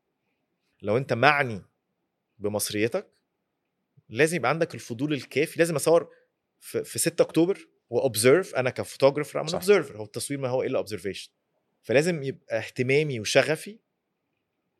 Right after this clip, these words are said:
Speaker 1: في ستة أكتوبر وعلى المحور وفي التجمع وفي العاصمة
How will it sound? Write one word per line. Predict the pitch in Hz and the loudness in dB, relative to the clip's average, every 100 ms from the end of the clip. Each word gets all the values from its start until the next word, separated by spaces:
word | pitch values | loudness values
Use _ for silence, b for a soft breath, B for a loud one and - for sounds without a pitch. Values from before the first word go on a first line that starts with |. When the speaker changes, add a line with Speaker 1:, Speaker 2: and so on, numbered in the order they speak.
| _ _ _ _ _ | _ _ _ _ _
Speaker 1:
في | - | -8
ستة | 113 160 - | -4 -2 0
أكتوبر | 139 - 147 104 98 _ b b | -2 2 2 2 -6 _ b b
وعلى | - 107 110 | 0 2 2
المحور | 110 131 127 - 80 - _ b _ | 2 2 2 -2 -14 -16 _ b _
وفي | - | -8
التجمع | - 104 120 117 90 85 _ b b b | -2 4 4 2 -6 -10 _ b b b
وفي | - 101 113 | -12 -2 0
العاصمة | 104 104 120 98 | 0 2 0 0